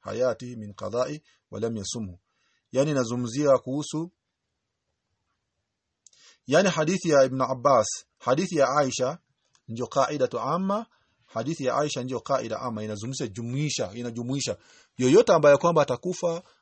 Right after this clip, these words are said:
ana saum, yoyote ambaye kwamba atakufa ana saumu juu yake, deni juu yake, basi ataf-, yule mtu ambaye kwamba yuko wali, yani yule mtu wa karibu yake atamfungia. Hiyo inazungumzia kwa jumla, qaidatun amma.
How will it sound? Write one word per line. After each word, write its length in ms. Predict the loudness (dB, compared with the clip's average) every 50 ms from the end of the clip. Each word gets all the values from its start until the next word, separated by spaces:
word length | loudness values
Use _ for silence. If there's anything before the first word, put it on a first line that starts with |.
| _ _ _ _
ana 260 | -8 -6 -4 -4 -4
saum, 600 | -4 2 4 4 4 4 2 0 -2 -4 -6 -8 -10 _ _ _ _ _ _ _ _ _ _
yoyote 300 | -10 -8 -8 -4 -4 -4
ambaye 200 | 0 2 0 0
kwamba 240 | 0 -4 -4 -4 -4
atakufa 640 | -4 -4 -8 -8 -10 -8 -4 -4 -4 -4 -4 -6 -10
ana 240 | -12 -10 -10 -10 -8
saumu 600 | -8 -6 -4 -2 -4 -4 -4 -6 -8 -10 -12 -12 -16 _ _ _ _ _ _
juu 220 | -20 -12 -8 -2 4
yake, 440 | 6 6 6 4 0 -6 -10 -10 -12
deni 340 | -8 -6 -4 -4 -4 -4
juu 100 | -4 -2
yake, 500 | -2 0 0 0 -2 -2 -4 -8 -10 -10 _ _ _ _ _ _ -2
basi 380 | -2 -2 -2 -2 -6 -8 -8
ataf-, 640 | -10 -10 -10 -12 -14 -14 -16 -18 -18 -16 -14 -10 -6 -6
yule 160 | -4 -4 -4
mtu 160 | -6 -6 -8
ambaye 280 | -6 -4 -4 -4 -4 -4
kwamba 260 | -4 -6 -4 -4 -4
yuko 200 | -4 -4 -6 -4
wali, 440 | -4 -4 -4 -4 -4 -6 -8 -10 -12 _ _ _ _ _ _ _
yani 200 | -2 0 0 0
yule 100 | -2 -4
mtu 140 | -6 -8 -10
wa 60 | -10
karibu 300 | -8 -8 -8 -6 -2 -2
yake 160 | -2 -2 -2
atamfungia. 560 | -6 -8 -10 -12 -12 -12 -12 -10 -10 -10 -10 -8
Hiyo 180 | -6 -4 -4 -4
inazungumzia 440 | -4 -6 -6 -6 -8 -8 -8 -8
kwa 140 | -8 -8 -10
jumla, 340 | -10 -8 -8 -6 -6 -6 -8
qaidatun 520 | -2 0 0 0 0 -4 -8 -8 -8 -12
amma. 360 | -10 -8 -8 -8 -8 -10 -14